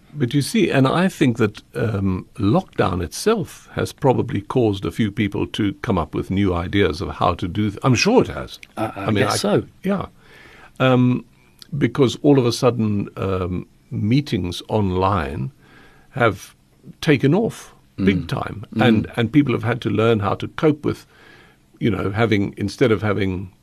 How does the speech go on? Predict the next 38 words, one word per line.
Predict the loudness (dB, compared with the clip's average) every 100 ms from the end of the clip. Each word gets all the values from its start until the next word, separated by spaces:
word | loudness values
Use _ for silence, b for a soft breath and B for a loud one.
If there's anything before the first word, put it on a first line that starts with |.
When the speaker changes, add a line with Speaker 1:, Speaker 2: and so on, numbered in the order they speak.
| -4
Speaker 1:
two | 0
people | 0 0 0
in |
a | 0
meeting, | 0 0 -2
having | -2 -2 -4
twenty | -4 -2 0 -2
people | -6 -8 -6
or | -6 -4
a |
hundred | -2 -2 -2 -4
people | -6 -2
or | 0
whatever | 2 2 0
it | 0 0
is. | 0 -2 B B B B B B
So | 4 6 6 2 -6 _ _ _ -4
people | -2 0 0
like | 0 -2 -4
Zoom | -8 0 4 6 6 4 2 -2
and, | -6 -6 -6 -8 -12 -16 -14
uh, | -12 -10 -10 -10 -10 -12 _ -14
well, | -10
I | -10
don't | -10
know | -8
what | -8 -6
all | -6 -4
the |
different | -2 0 0
Speaker 2:
Microsoft | -2 -4 -6
Teams | -4 -2 0 0
is | 0
Speaker 1:
Microsoft | 0 0 0
Speaker 2:
another | 0 2
Speaker 1:
Teams | 2 2
Speaker 2:
popular | -2 -6
one. | -6